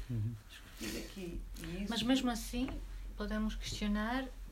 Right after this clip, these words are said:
Speaker 3: e o que é que acontece quando tantas pessoas vão a Serralves?
Speaker 2: Ah, é outro, é outro problema,
Speaker 3: Porque
Speaker 2: claro.
Speaker 3: não é só a questão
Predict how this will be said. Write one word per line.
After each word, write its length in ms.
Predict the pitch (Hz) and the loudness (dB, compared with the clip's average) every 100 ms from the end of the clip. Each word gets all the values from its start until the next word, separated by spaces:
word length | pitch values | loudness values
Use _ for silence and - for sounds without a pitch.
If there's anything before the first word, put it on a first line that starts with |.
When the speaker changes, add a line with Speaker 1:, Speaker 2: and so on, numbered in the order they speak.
| - - - - | -12 -14 -2 2
Speaker 3:
e 120 | - 220 | 4 4
o 60 | |
que 120 | - | 2
é 20 | 226 | 0
que 100 | 220 | 0
acontece 480 | 220 202 220 220 - | 2 0 0 -4 -2
quando 200 | 208 202 - | 0 0 -2
tantas 300 | 208 202 185 | -2 -2 -4
pessoas 280 | - 208 202 | -4 -4 -4
vão 240 | - 185 | -2 -2
a 60 | 180 | -2
Serralves? 560 | - - 151 190 190 | -6 -8 -2 0 0
Speaker 2:
Ah, 60 | 151 - | -2 2
é 100 | 165 | 4
outro, 360 | 202 226 202 - | 6 4 0 -4
é 120 | 180 196 | 2 4
outro 360 | 220 247 - | 6 4 2
problema, 480 | 202 226 202 220 208 | -2 0 0 0 0
Speaker 3:
Porque 160 | 180 180 | -2 0
Speaker 2:
claro. 160 | 185 | 4
Speaker 3:
não 80 | 185 | 4
é 40 | |
só 140 | 185 196 | 4 2
a 60 | |
questão 340 | 185 - 196 | 0 0 2